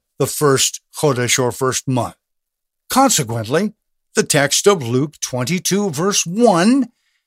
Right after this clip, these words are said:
is one hundred percent correct because it is speaking about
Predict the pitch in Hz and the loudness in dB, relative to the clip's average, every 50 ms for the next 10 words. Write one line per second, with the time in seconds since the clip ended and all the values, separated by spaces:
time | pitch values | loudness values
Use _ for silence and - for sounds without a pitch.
0 | _ _ _ - 165 156 151 151 143 - - - _ _ - 120 113 110 113 147 | _ _ _ 0 2 2 4 4 2 0 -2 -6 _ _ -16 -14 -12 -8 -4 -2
1 | 196 254 269 247 214 139 117 131 123 104 113 113 101 - - 127 117 - - 165 | 0 2 2 2 2 2 2 0 0 -2 -4 -6 -6 -4 -4 -2 0 2 2 2
2 | 156 135 - - 135 123 127 160 220 220 220 - - _ _ _ _ _ _ _ | 2 0 -2 -2 -2 0 2 2 0 0 -4 -10 -16 _ _ _ _ _ _ _
3 | _ _ _ _ - 147 - 147 147 160 170 165 - - - _ _ _ _ _ | _ _ _ _ -4 0 2 4 4 4 4 2 0 -4 -6 _ _ _ _ _
4 | _ 135 127 107 131 160 185 - - - - - 135 120 - - 151 190 214 220 | _ -6 -4 -2 0 2 2 2 2 0 0 -2 -4 -4 -2 -2 0 0 2 2
5 | 170 135 120 120 139 156 - - | 2 2 0 0 0 -2 -4 -10